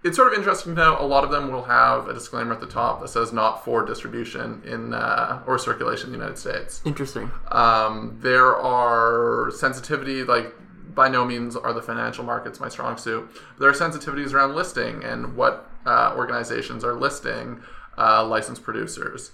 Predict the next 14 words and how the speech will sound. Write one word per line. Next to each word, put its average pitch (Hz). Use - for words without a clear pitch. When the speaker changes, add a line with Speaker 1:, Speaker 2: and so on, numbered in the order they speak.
Speaker 1:
um, -
because 135
of 113
any 127
tie 120
into 117
it, 113
any 143
tie 131
into 123
the 120
American 117
federal 117
system -